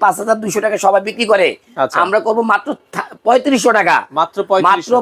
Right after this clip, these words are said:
Speaker 1: পঁয়ত্রিশশো টাকা।
Speaker 2: আচ্ছা,
Speaker 1: এটা
Speaker 2: আচ্ছা।
Speaker 1: মডেলটা আমি এটা একটু দেখায় দিচ্ছি, একটু আগে
Speaker 2: ওকে।
Speaker 1: দেখাইছিলাম মডেলটা।
Speaker 2: আচ্ছা, ওকে, আমরা যেটা
Speaker 1: এটা
Speaker 2: বলছিলাম,
Speaker 1: মডেলটা
Speaker 2: হ্যাঁ,
Speaker 1: কোথায়
Speaker 2: উপরে,
Speaker 1: আছে?
Speaker 2: এই যে আপনার
Speaker 1: এই যে
Speaker 2: উপরে আছে।
Speaker 1: মডেলটা।
Speaker 2: আচ্ছা, আচ্ছা,
Speaker 1: আমি
Speaker 2: ওকে।
Speaker 1: একটু মডেলটা দেখায় দিই।
Speaker 2: মিক্স ভ্যালু এখানে দেওয়া আছে এ কে সেভেন।
Speaker 1: এই যে।
Speaker 2: আচ্ছা, ওকে, এই যে।
Speaker 1: এই যে মডেলটা একটু,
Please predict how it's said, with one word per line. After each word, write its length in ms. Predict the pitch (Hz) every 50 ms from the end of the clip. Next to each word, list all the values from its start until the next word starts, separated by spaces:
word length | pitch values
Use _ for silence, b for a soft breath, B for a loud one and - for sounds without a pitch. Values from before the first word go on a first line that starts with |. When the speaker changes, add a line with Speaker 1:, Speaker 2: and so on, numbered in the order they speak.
| - -
Speaker 1:
পঁয়ত্রিশশো 580 | - 247 247 247 - 277 269 269 220 - 247 233 214
টাকা। 200 | 208 196 - 165 135 113 - - _ _ _ -
Speaker 2:
আচ্ছা, 220 | 131 127 123 165 190
Speaker 1:
এটা 120 | 208 220
Speaker 2:
আচ্ছা। 140 | 240 226 202
Speaker 1:
মডেলটা 280 | 190 202 208 226 214 262 240
আমি 80 | 247 240
এটা 120 | 226 240 233
একটু 100 | - 233
দেখায় 320 | 214 220 202 214 214 214 220
দিচ্ছি, 200 | 233 220 - - 233
একটু 140 | 214 - 233 240
আগে 120 | 226 233
Speaker 2:
ওকে। 60 | 226
Speaker 1:
দেখাইছিলাম 400 | 226 190 208 208 - 247 233 233 226 220
মডেলটা। 320 | 226 233 247 - - 254 262
Speaker 2:
আচ্ছা, 240 | - 165 - - 147 143
ওকে, 220 | 147 147 - 165 165 160
আমরা 120 | 160 170
যেটা 120 | 156 165 170
Speaker 1:
এটা 100 | 175 170
Speaker 2:
বলছিলাম, 180 | 208 - 220 196
Speaker 1:
মডেলটা 260 | 196 226 220 180 175
Speaker 2:
হ্যাঁ, 100 | 180 -
Speaker 1:
কোথায় 180 | 202 202 220 220
Speaker 2:
উপরে, 100 | 220 185
Speaker 1:
আছে? 80 | - 214
Speaker 2:
এই 20 |
যে 40 | 180
আপনার 160 | 170 - 240
Speaker 1:
এই 60 | 226 202
যে 60 | 208
Speaker 2:
উপরে 120 | 175 165 165
আছে। 60 | 160
Speaker 1:
মডেলটা। 260 | 160 156 139 - 147 170 - - _ _ - 135 131
Speaker 2:
আচ্ছা, 160 | 131 - - 131
আচ্ছা, 160 | 123 - - 135 147
Speaker 1:
আমি 120 | 151 165
Speaker 2:
ওকে। 60 | 180
Speaker 1:
একটু 120 | 180 - 202 170
মডেলটা 300 | 160 156 156 170 160 180
দেখায় 320 | 180 170 175 - 180 180 175 196
দিই। 100 | 202 131 139 151
Speaker 2:
মিক্স 220 | 175 196 196 185 208 202
ভ্যালু 220 | 208 208 214 226 233
এখানে 300 | 226 220 214 226 226 233 220 190 185
দেওয়া 140 | 208 214 220 214
আছে 140 | 202 - 208 196 - - 196 214
এ 40 | 208 -
কে 100 | - 226 226 208 - -
সেভেন। 260 | 214 202 185 190 151 123 110 _
Speaker 1:
এই 180 | - 220 196 170 156 139
যে। 100 | 135 117 104 95 - 139
Speaker 2:
আচ্ছা, 160 | 135 123 - 143 135 139
ওকে, 180 | 139 - - 104 - - - 160
এই 60 | 151 131
যে। 100 | 131 123 120 - - _
Speaker 1:
এই 120 | - 226 202 160
যে 60 | 160
মডেলটা 340 | 156 151 151 160 156 - 143
একটু, 180 | 139 123 -